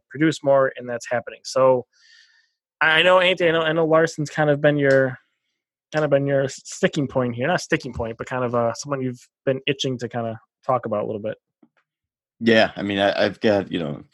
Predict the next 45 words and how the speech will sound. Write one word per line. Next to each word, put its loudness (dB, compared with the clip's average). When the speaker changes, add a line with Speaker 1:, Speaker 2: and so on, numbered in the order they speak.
Speaker 2:
hopefully, -4
hopefully 0
tomorrow -2
I'll 0
have -2
an -4
article -2
out 2
on -6
him. -4
Uh, -4
but 0
he's 4
just, -6
he's -2
been, -2
um, -2
he's 0
been 2
awesome. 0
I 4
mean, 4
last 4
year 4
he, -4
he 6
was 6
kinda 4
dominant 2
in -4
that, -2
like 0
you 2
just -2
said, -2
that, -2
that -4
sheerly 0
defensive -4
role, -2
right? -2
And, -8
and -6
you -6
saw, 2